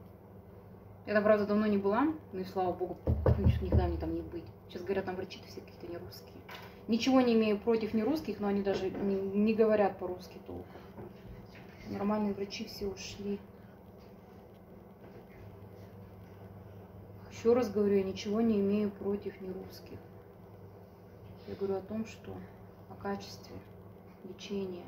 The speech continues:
У нас же был случай, женщине, а, удаляли аппендицит, да, наипростейшая рядовая операция. И у неё сепсис пошёл,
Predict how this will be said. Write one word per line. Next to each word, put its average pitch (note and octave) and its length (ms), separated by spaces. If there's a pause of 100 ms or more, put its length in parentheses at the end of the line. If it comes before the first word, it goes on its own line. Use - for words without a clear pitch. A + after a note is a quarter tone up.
(920)
У - 40
нас A3 120
же G#3 80
был C4+ 220
случай, A3+ 420
женщине, F#3+ 640
а, E3+ 400
удаляли F#3+ 400
аппендицит, F3+ 640
да, G3+ 260
наипростейшая F#3 760
рядовая F#3 480
операция. G#3 640 (1080)
И - 60
у F#3 380
неё A3 140
сепсис A#3 400
пошёл, G#3 480